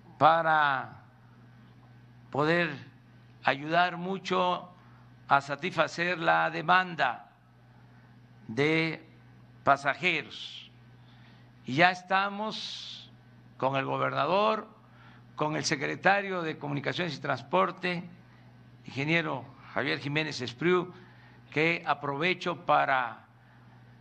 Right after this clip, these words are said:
hacerle un reconocimiento por todo su trabajo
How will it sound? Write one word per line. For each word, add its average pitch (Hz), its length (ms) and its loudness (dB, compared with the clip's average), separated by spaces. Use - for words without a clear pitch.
hacerle 165 380 0
un 170 100 -4
reconocimiento 160 1400 0
por 123 200 -6
todo 175 640 0
su 214 280 2
trabajo 170 720 2